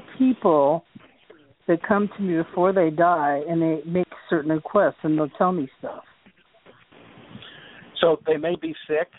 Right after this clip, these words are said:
Speaker 2: but they haven't died yet, and then you see, do you
Speaker 1: Yeah.
Speaker 2: see them in a dream, or is it when you're, when you're awake?
Speaker 1: Well, it's before they even get sick. I'll see 'em in a, they'll come to me in a dream,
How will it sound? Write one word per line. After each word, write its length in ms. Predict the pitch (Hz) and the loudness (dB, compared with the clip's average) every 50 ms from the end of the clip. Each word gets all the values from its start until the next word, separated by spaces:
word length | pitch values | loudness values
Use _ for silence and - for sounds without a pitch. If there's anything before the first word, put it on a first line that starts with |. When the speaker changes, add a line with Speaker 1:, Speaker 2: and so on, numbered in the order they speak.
| - _ _ - | -20 _ _ -10
Speaker 2:
but 120 | 131 131 | -10 -8
they 100 | - 135 131 | -6 -4 -2
haven't 260 | 147 143 139 143 127 | -2 -2 -2 -2 0
died 200 | 135 135 139 139 | 2 2 2 2
yet, 280 | 139 143 147 156 156 - - | 0 0 2 2 0 0 -6
and 120 | 135 131 | -10 -6
then 120 | 127 135 139 135 135 | -4 -6 -6 -6 -12
you 100 | 135 - - - - | -20 -20 -20 -16 -8
see, 160 | - 156 156 - - - | -4 -4 -4 -4 -4 -2
do 80 | 175 | 2
you 60 | 165 | 2
Speaker 1:
Yeah. 160 | 160 151 151 170 | 4 4 2 0
Speaker 2:
see 60 | 170 | 0
them 140 | 156 165 160 | -2 -2 -2
in 100 | 156 143 | -2 -2
a 60 | 139 | -2
dream, 380 | 127 - 139 151 185 214 220 208 185 127 123 | -4 -4 -6 -6 -6 -6 -8 -4 -4 -2 -2
or 80 | 123 123 | -2 -4
is 200 | - - 131 127 - | -2 -2 -4 -2 -2
it 140 | 131 127 127 _ _ - - | -4 -6 -6 _ _ -10 -6
when 160 | 131 131 131 | -6 -6 -6
you're, 140 | 123 120 - 127 | -6 -10 -4 -4
when 140 | 139 135 131 | -4 -2 -2
you're 140 | - 113 113 | -4 -4 -4
awake? 220 | 226 226 214 - | -4 -2 0 2
Speaker 1:
Well, 320 | 226 226 233 233 226 233 214 | 2 2 2 2 2 2 2
it's 160 | 226 220 - | 2 0 0
before 420 | - 233 226 - - 254 233 240 233 | 0 -2 -2 0 2 2 2 4 4
they 100 | 226 220 | 2 2
even 240 | 220 220 220 208 | 2 2 2 2
get 180 | 196 196 175 165 - _ - | 2 0 0 -2 -4 _ -2
sick. 300 | - 226 220 190 170 - | 0 0 2 2 0 0
I'll 160 | 196 170 165 - - | 0 -2 -2 -2 -2
see 100 | 214 202 | -2 0
'em 120 | 202 190 | 0 0
in 120 | 190 180 170 | 0 0 -2
a, 60 | 165 160 156 156 | -2 -4 -4 -2
they'll 140 | 165 170 165 | -2 -2 -2
come 240 | - - 202 202 | 0 0 -2 0
to 100 | 196 226 | 0 0
me 140 | 220 214 220 | 0 2 2
in 100 | 220 214 | 0 0
a 40 | 208 | -2
dream, 600 | 190 170 170 165 165 160 156 156 156 160 175 180 | -2 -4 -2 -2 0 0 0 0 -2 -2 -4 -6